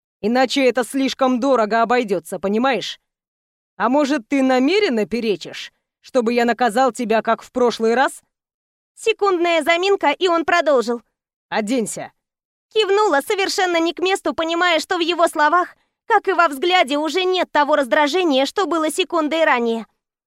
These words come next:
Speaker 2: Он вообще неуловимо изменился, глядя на меня вот так, словно уже все для себя решил и теперь лишь играет, давая мне шанс, хоть и иллюзорный, что я что-то изменю тем,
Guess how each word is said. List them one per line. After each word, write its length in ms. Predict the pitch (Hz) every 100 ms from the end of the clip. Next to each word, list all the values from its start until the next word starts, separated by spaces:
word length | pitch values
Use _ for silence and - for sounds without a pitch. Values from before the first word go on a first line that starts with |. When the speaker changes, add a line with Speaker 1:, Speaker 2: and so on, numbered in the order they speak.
| _ -
Speaker 2:
Он 200 | 440 359
вообще 440 | 349 349 - 403
неуловимо 600 | 294 294 320 302 330 330 320
изменился, 580 | 339 370 330 - 233 - _ _ 339
глядя 380 | 359 359 277
на 100 | 330
меня 300 | 330 339 330
вот 180 | 302 359 -
так, 300 | 392 302 - _ _
словно 420 | - 403 359 349
уже 240 | 359 320 330
все 260 | - 381
для 160 | 262 302
себя 300 | 311 330 311
решил 420 | 277 - 415 370 _ _ _
и 100 | 403
теперь 360 | - 349 370 330
лишь 280 | 302 330 349
играет, 460 | 269 349 339 254
давая 340 | 311 311 320 294
мне 200 | 311 330
шанс, 440 | 349 254 226 - _ _ _
хоть 200 | 427 403
и 120 | 330 320
иллюзорный, 680 | 320 269 392 359 247 214 _ _ -
что 220 | - 440
я 180 | 359 339
что-то 360 | - 381 - 302
изменю 380 | 262 330 330 285
тем, 360 | - 381 320